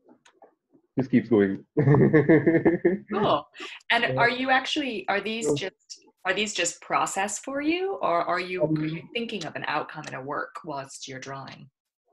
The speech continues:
Speaker 1: Mm, so for, like, I, I, like, I mean, I'm about, I guess, a few pages in and, like, uh, about,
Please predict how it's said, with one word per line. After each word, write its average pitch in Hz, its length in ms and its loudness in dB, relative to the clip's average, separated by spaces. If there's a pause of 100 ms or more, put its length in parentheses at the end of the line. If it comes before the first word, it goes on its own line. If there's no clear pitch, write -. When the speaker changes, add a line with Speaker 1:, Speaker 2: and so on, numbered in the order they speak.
(100)
Speaker 1:
Mm, 185 560 4
so 220 200 8
for, 196 320 8
like, 175 260 8
I, 156 80 4
I, 160 360 6 (360)
like, 139 260 4 (800)
I 135 40 2
mean, 151 140 8
I'm 156 60 6
about, 151 300 6
I 147 100 6
guess, 147 220 4 (800)
a 127 200 2
few 139 220 2
pages 131 320 4
in 139 160 8
and, 135 140 6
like, 127 200 4
uh, 120 380 6 (180)
about, 120 340 4